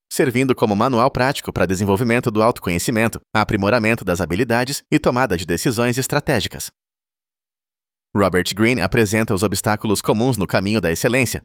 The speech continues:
desde a escolha da vocação correta até a superação das inseguranças,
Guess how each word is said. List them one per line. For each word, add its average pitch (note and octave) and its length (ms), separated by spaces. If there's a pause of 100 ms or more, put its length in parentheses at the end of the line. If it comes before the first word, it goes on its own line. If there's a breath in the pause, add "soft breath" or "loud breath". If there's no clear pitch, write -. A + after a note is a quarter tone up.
(160)
desde G2+ 300
a F#2 60
escolha G2 320
da E2+ 100
vocação A#2 420
correta C#3 440 (120)
até G#2 220
a F#2+ 60
superação G2+ 500
das D#2+ 160
inseguranças, A#2 640